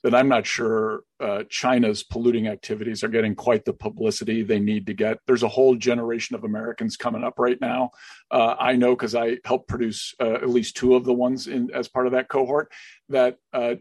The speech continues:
don't really view China as a big competitor of the United States. They think it's just a, another way of doing things. And they don't realize that the things that they're concerned about, which includes the environment and climate change,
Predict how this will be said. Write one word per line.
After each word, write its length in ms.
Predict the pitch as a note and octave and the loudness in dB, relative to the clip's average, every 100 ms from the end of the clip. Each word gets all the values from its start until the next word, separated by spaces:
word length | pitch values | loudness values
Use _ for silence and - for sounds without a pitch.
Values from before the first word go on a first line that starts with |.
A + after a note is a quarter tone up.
| - D3+ | -8 -2
don't 240 | D3+ G3+ | -2 0
really 240 | F#3+ C#3+ | -2 -2
view 260 | B2+ C3 G3 | -4 -8 -10
China 380 | - B2+ B2+ B2+ | -6 -4 -2 -2
as 240 | - A2+ | -2 -6
a 40 | A2+ | 0
big 300 | B2+ B2 - | 2 2 0
competitor 420 | C3 B2+ C3+ C3 | -8 -4 -2 0
of 60 | |
the 60 | B2+ | 0
United 260 | B2+ B2 A#2+ | -2 -4 -4
States. 300 | D3+ D3 - | -8 -6 -6
They 80 | |
think 160 | B2 A#2+ | -4 -4
it's 100 | A2 | -4
just 200 | A#2 - | -8 -4
a, 200 | A2 - | -4 -2
another 280 | B2 A#2 B2+ | 0 2 4
way 160 | A#2+ A2+ | 4 2
of 140 | - | -2
doing 260 | C#3+ F3+ D3 | -4 -4 -4
things. 320 | B2 A#2+ - | -6 -6 -2
And 100 | C3+ | 2
they 60 | B2+ | 6
don't 220 | C#3+ C#3 | 4 2
realize 640 | C3+ D3 E3 C3+ A#2+ A#2 - | -4 -2 2 2 2 -2 -4
that 180 | A2+ - | -6 -4
the 80 | B2+ | -8
things 260 | - D3 B2+ | -4 -4 -2
that 140 | - | -4
they're 160 | B2+ C3 | -2 -2
concerned 360 | B2+ B2 C#3+ | -4 -6 -6
about, 220 | C3 A2 A2+ | -4 -4 -4
which 160 | - | -6
includes 320 | A#2 C3 C3+ | -6 -4 -2
the 80 | B2 | -2
environment 540 | A2+ G#2 A2 A#2 D3+ - | -4 -2 -2 0 -2 -2
and 360 | B2+ A#2+ B2 - | -6 -4 -6 -8
climate 340 | - A#2 A2+ | -4 -4 -4
change, 360 | - A#2 B2 | -8 -8 -8